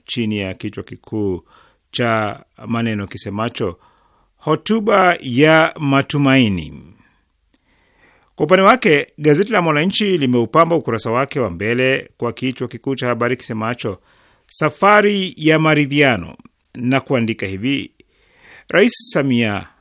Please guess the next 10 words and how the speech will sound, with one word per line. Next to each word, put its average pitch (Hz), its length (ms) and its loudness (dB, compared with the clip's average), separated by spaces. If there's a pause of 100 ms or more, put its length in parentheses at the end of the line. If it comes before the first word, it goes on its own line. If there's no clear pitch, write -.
(120)
ametoa 120 600 0
mwelekeo 101 520 -6
mpya 139 480 -2
wa 101 180 -6
kujenga 131 480 0
umoja 92 520 -4 (160)
na 156 180 2
mshikamano, 160 680 -2 (480)
akinyoosha 107 640 -6
mkono 127 560 -2